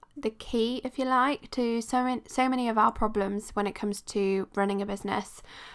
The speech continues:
Um, self-limiting beliefs have been most definitely a part of my,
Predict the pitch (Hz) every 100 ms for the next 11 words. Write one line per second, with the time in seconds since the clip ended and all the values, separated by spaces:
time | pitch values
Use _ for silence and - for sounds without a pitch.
0 | - 208 208 214 254 254 262 254 254 226
1 | 226 233 226 - - 208 208 - - 214
2 | 208 208 208 220 - _ _ - _ -
3 | 226 220 285 285 285 247 233 - 233 226
4 | - 214 220 - 220 220 214 208 208 202
5 | 214